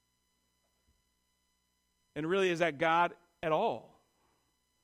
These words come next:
Think about that for a moment. You have to come to that place that says,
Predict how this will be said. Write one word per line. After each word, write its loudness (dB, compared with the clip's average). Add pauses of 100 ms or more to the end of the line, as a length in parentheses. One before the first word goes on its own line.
(1300)
Think -2
about 2
that -2
for -6
a -4
moment. -8
You -4
have -6
to -12
come 2
to 0
that 0
place -2
that -12
says, -4